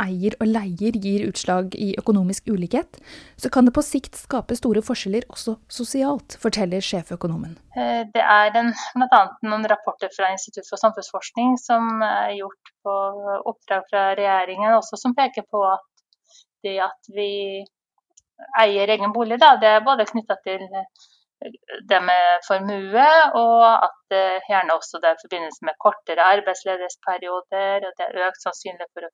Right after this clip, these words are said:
Speaker 2: fullføre høyere utdanning og bedre helse, slik at det er veldig mange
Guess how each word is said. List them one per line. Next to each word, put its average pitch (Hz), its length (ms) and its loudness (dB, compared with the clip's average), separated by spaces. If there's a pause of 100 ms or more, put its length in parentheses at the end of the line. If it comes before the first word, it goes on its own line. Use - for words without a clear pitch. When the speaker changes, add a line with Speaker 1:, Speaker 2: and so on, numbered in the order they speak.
Speaker 2:
fullføre 170 540 -12
høyere 175 400 -12
utdanning 190 680 -2
og 233 160 2 (320)
bedre 170 380 4
helse, 202 340 -2
slik - 240 -14
at 185 140 -6
det - 80 0
er 180 180 0
veldig 196 320 -2
mange 185 220 -4